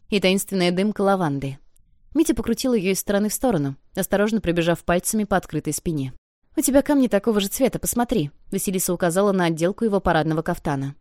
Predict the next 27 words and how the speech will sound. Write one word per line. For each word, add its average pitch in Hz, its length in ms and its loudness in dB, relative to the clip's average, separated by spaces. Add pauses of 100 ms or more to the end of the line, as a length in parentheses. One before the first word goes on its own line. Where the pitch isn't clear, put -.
(400)
Ламанов 202 360 4
словно 202 280 0
знал, 170 380 0
для 185 100 -6
чего 185 220 -2
шьёт - 280 -2
его 165 140 0
мне, 165 240 0 (100)
хотя 175 200 0
я 175 60 4
заказывал 175 460 0
задолго 165 360 2
до 165 100 -2
свадьбы. 143 460 -4 (720)
«А 254 100 2
что, - 160 -2
если 294 240 0
он 220 80 0
специально 165 540 0
подобрал 170 360 0
цвет 185 380 -4
моего 220 240 2
платья 185 380 0
под - 160 -4
камни 220 280 2
на 240 100 0
кафтане?» 147 540 -2